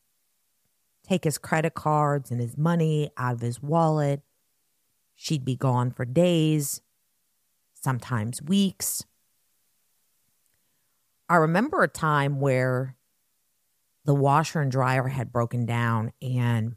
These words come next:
my aunt said she was going to the laundromat. And my cousins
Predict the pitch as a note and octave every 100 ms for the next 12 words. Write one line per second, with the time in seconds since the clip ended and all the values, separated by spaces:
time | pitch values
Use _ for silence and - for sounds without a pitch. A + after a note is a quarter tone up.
0 | - A#2+ A2+ B2+ A#2+ - B2 A#2 - B2
1 | A#2 A#2 - B2+ B2 B2+ A#2+ A#2+ A#2 A#2
2 | _ _ _ _ _ - A#2+ A#2 A2 G#2+
3 | - - - _ _ _ _ _ _ _
4 | _ _ _ _ _ _ _ _ _ _
5 | _ _ _ _ _ C#3+ C#3+ B2+ B2 B2
6 | B2 A#2+ A#2+ A#2+ - _ _ _ _ _
7 | _ _ _ _ _ _ _ _ _ -
8 | - A3+ A#3 G3 D#3 C#3